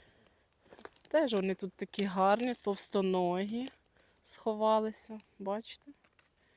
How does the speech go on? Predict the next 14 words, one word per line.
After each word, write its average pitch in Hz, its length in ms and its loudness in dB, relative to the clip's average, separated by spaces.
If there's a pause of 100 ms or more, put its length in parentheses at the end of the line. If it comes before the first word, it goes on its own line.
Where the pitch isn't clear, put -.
(360)
І - 40 -6
молоденькі, 214 720 0
і 208 120 0
не 233 140 2
червиві, 202 600 0
бо 180 200 -2
я 220 160 4
вчора 208 360 -2
бачила, 202 500 -2
що - 160 -8
казали, 196 300 -2
що - 140 -8
червиві 196 420 -2
грибочки. 190 680 -8